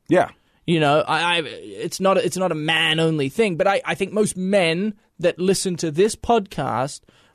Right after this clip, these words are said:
Speaker 2: probably take a lot of pride about how they smoke or grill their meats.
Speaker 1: Fun fact, I'm not most men. I, I
Speaker 2: You're
Speaker 1: don't,
Speaker 2: not.
Speaker 1: I really, like, when she goes, "You're not gonna grill anymore," I was like, "Okay."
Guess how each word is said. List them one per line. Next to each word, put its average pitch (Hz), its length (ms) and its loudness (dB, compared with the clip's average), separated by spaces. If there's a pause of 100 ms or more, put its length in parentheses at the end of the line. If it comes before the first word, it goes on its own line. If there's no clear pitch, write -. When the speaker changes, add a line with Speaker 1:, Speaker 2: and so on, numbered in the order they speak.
(120)
Speaker 2:
probably 226 540 2
take 214 300 -2
a 190 60 -2
lot 208 180 4
of 208 120 -2
pride 185 360 4
about 156 300 2
how 180 220 2
they 160 120 2
smoke 175 520 2
or 156 120 2
grill 151 260 4
their 131 180 0
meats. - 560 -8
Speaker 1:
Fun 139 220 2
fact, 110 320 -2 (400)
I'm 113 120 0
not 123 140 0
most 123 240 -2
men. 117 260 -2 (640)
I, 113 240 -2
I 110 100 2
Speaker 2:
You're 175 80 4
Speaker 1:
don't, - 20 6
Speaker 2:
not. 151 380 2
Speaker 1:
I 120 100 2
really, 131 360 4 (420)
like, 135 180 2
when 151 140 2
she 175 120 -2
goes, 139 180 4
"You're 160 80 4
not 151 160 4
gonna 117 140 -2
grill 135 220 2
anymore," 92 260 -2
I - 20 -4
was 98 100 -6
like, 98 120 -4 (140)
"Okay." 131 360 -4